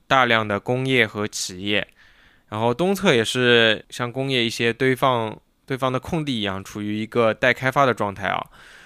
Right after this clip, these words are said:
然后车站东侧有一个省电禅寺。然后交通方面呢，就是西侧是红梅路高架，对吧？东侧是龙武路快速路，然后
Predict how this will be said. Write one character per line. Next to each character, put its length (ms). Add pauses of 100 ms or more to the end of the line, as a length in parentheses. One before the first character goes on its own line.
(160)
然 100
后 260
车 140
站 180
东 160
侧 220
有 160
一 100
个 360
省 380
电 300
禅 300
寺。 260 (140)
然 100
后 40
交 160
通 120
方 160
面 220
呢， 180
就 140
是 580
西 220
侧 340
是 640 (120)
红 180
梅 100
路 80
高 160
架， 200
对 100
吧？ 320 (160)
东 160
侧 160
是 320
龙 160
武 80
路 60
快 160
速 180
路， 340
然 140
后 560